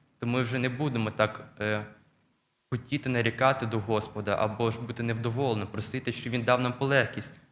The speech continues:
Адже ми розуміємо, що часто можемо хоч і просити Бога полегшення і спокою в житті, але Він виконує своє завдання, і Він вірний, що ми бачимо в Слові Його.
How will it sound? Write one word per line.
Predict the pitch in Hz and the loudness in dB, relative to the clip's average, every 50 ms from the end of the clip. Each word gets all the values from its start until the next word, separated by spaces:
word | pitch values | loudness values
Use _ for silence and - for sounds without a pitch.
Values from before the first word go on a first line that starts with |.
| _ _ | _ _
Адже | - 110 104 117 | -2 0 2 2
ми | 117 120 117 | 2 2 2
розуміємо, | 117 120 113 123 131 131 139 143 131 117 107 104 104 101 98 101 - - - _ _ _ _ _ _ _ _ _ _ _ _ _ _ _ _ _ _ | 2 0 0 0 0 2 4 4 4 4 4 2 2 0 -2 -6 -12 -18 -20 _ _ _ _ _ _ _ _ _ _ _ _ _ _ _ _ _ _
що | - - - - - 117 113 110 110 110 110 - - - - - _ _ _ _ _ _ _ _ _ _ _ _ _ _ _ _ _ _ _ _ | -14 -14 -14 -6 0 2 2 4 4 2 0 -2 -6 -12 -20 -20 _ _ _ _ _ _ _ _ _ _ _ _ _ _ _ _ _ _ _ _
часто | - 127 131 127 - 131 | 2 2 2 4 0 0
можемо | 123 127 135 135 131 135 131 127 120 | 4 4 4 4 4 4 2 2 2
хоч | 127 139 135 - | 0 -2 -2 -2
і | 131 | -2
просити | 135 135 131 - - 165 156 - | 0 0 -2 0 -2 -2 0 0
Бога | 127 113 120 123 120 117 | -2 0 2 0 0 2
полегшення | - 123 117 120 139 143 135 135 - 123 113 107 | 2 2 2 4 4 2 2 -2 -4 -6 -6 -6
і | - | -8
спокою | 117 - - - 147 147 143 - 120 113 110 | -10 -10 -6 -4 -4 -4 -2 -2 -2 -2 0
в | 104 | 0
житті, | 107 113 - - - 107 - | -2 -4 -4 -4 -2 0 0
але | 110 113 110 110 | 2 0 0 -2
Він | 107 127 131 | -2 -4 -4
виконує | 113 113 120 - 123 120 113 113 | -4 -6 -6 -4 -2 0 0 0
своє | 117 - - 113 117 123 | -2 -2 -2 -2 0 0
завдання, | 120 - 135 123 127 123 120 113 110 107 107 110 - - _ _ _ _ _ _ _ _ - | -2 -2 -4 -2 0 0 0 0 0 -2 -4 -4 -10 -18 _ _ _ _ _ _ _ _ -4
і | 117 | -2
Він | 113 120 120 117 | 0 2 2 2
вірний, | 110 113 135 127 117 104 101 95 95 95 - - - _ _ _ | 2 2 2 2 2 2 0 -2 -4 -6 -8 -14 -20 _ _ _
що | - - 110 | -6 -2 0
ми | 110 110 | 0 2
бачимо | 107 117 120 117 117 - 131 120 | 4 4 4 4 4 0 -2 -2
в | |
Слові | 117 - 120 127 123 117 120 120 | -2 0 2 2 2 2 2 2
Його. | 120 117 113 117 117 107 104 101 - | 2 2 2 2 2 0 0 0 -4